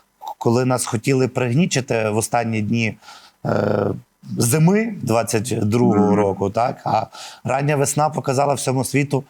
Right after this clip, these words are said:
Speaker 1: що є Україна. І далі ми продовжуємо показувати. Ви кажете, що ви проводите терапію в розмовах і говорите зі своїми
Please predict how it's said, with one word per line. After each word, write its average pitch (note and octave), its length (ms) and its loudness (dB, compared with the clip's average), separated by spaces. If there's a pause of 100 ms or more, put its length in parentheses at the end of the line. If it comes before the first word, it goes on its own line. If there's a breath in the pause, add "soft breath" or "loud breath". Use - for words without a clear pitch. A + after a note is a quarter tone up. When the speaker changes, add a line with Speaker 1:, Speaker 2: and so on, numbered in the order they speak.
(300 soft breath)
Speaker 1:
що - 280 0
є D3+ 140 2
Україна. B2 520 0
І G2+ 80 0
далі C#3+ 240 2
ми C#3 120 0
продовжуємо A#2+ 520 0
показувати. G2+ 680 -4 (840 loud breath)
Ви C3 120 2
кажете, E3 340 -2
що D3+ 180 0
ви D#3+ 100 4
проводите D#3 460 0
терапію D3+ 480 0
в - 20 2
розмовах D3 640 2
і A#2 80 2
говорите B2 460 0
зі B2 100 -2
своїми C#3 420 2